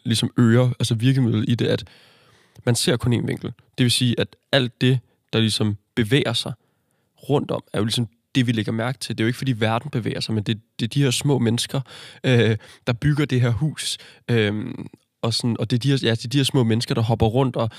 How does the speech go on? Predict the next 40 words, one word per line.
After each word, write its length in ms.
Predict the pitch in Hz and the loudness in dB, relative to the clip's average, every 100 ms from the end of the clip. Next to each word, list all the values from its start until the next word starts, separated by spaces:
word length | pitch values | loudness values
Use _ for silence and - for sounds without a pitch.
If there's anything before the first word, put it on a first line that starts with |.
| - - | -16 -4
har 120 | - | 0
underlige 340 | 110 123 123 | 2 2 0
samtaler 600 | 117 117 123 - 127 117 | 0 -2 -4 -2 -2 -2
og 140 | 113 - | -4 -4
sådan 120 | 117 | -4
noget, 180 | 110 113 - - _ - | -4 -6 -14 -20 _ 0
øhm, 320 | 113 110 104 | 0 0 -4
som 260 | - - 117 | -4 -2 -2
den 120 | 117 | -2
ligesom 220 | 110 110 | -2 0
handler 280 | 104 127 180 | 2 2 2
om. 240 | 123 - - _ _ - - _ - | 0 -4 -10 _ _ -20 -20 _ 0
Øh, 180 | 113 107 - | 4 4 2
og 100 | 110 | 0
det 80 | |
synes 160 | 131 135 | 2 0
jeg 80 | 123 | 0
bare 220 | 110 110 - | 0 0 -2
er, 60 | - | -2
er 80 | 117 | -2
super 480 | - - 120 123 107 - _ _ _ - - | -2 -2 0 0 0 -4 _ _ _ -20 0
gennemtænkt 580 | 131 143 156 - 117 - | 2 4 2 -2 -4 -4
og 140 | - 110 | -4 -2
super 460 | - - - 110 107 _ _ _ | -2 -4 -2 0 -2 _ _ _
flot 560 | - - - 117 - - - | -14 -8 0 0 0 -6 -6
vist, 500 | 123 147 - - - | -4 -4 -4 -8 -4
ved 120 | 120 | 0
ligesom 220 | 120 113 117 | 0 0 0
ikke 140 | 120 | -2
rykke 260 | - 113 - | -2 -2 -2
indstilling, 360 | 127 - 113 110 | -4 -2 -2 0
og 80 | |
derfor 220 | 113 107 113 | 0 -2 -2
bliver 140 | 120 | 0
man 80 | 110 | 2
nødt 220 | 135 139 | 2 2
til 100 | - | -2
at 80 | 120 | -6
kigge 280 | - 117 - | -6 -4 4
på, 240 | 113 104 | 4 4